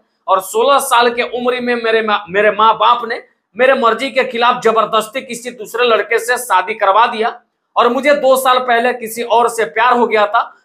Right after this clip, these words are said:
मैं उस लड़के के साथ रहना चाहती थी, मैं जब बालिग हो जाती तब उससे शादी करना चाहती थी और इसी बीच हमारे माँ बाप और परिवार वालों ने जबरदस्ती मेरी शादी करवा दी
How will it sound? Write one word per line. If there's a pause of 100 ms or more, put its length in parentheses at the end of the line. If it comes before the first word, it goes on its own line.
(120)
मैं
उस
लड़के
के
साथ
रहना
चाहती
थी, (180)
मैं
जब
बालिग
हो
जाती
तब
उससे
शादी
करना
चाहती
थी (260)
और
इसी
बीच
हमारे
माँ
बाप
और
परिवार
वालों
ने (320)
जबरदस्ती
मेरी
शादी
करवा
दी